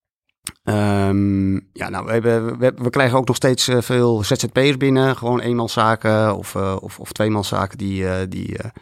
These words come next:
ja, die bij ons een abonnement afnemen of een proefabonnement afnemen. Dan krijgen ze vier-, veertien dagen proefperiode. En die periode krijgen ze eigenlijk, ja, gewoon een onboarding, zeg maar, gewoon online, eh, zonder dat ze daar, eh, ja, sales touch voor nodig hebben.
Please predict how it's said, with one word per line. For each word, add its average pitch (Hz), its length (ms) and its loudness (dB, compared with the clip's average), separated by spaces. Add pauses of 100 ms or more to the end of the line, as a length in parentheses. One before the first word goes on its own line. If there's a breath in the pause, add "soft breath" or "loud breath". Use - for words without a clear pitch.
(380 loud breath)
ja, - 100 -6
die 95 120 -4
bij 104 80 2
ons 101 140 0
een 110 60 0
abonnement 110 440 2
afnemen 110 640 4
of 95 120 -6
een 98 100 0
proefabonnement 131 600 2
afnemen. 104 460 0
Dan - 100 -8
krijgen - 260 -8
ze - 120 -14
vier-, 101 160 -4
veertien 107 280 0
dagen 104 220 2
proefperiode. 104 680 2 (580 loud breath)
En - 60 -8
die 107 100 2
periode 110 400 6
krijgen 104 240 2
ze 107 80 0
eigenlijk, 101 280 -2
ja, 95 180 0
gewoon 95 280 -2
een 95 120 0
onboarding, 95 500 0
zeg 92 200 -2
maar, 90 300 4
gewoon 98 300 0
online, 92 600 0 (100)
eh, 92 420 2
zonder 98 280 -2
dat 90 120 -2
ze 107 120 0
daar, 92 340 0
eh, 92 540 -4
ja, - 80 -10
sales 107 320 -2
touch 104 200 -2
voor - 140 -4
nodig 98 260 0
hebben. 104 300 -2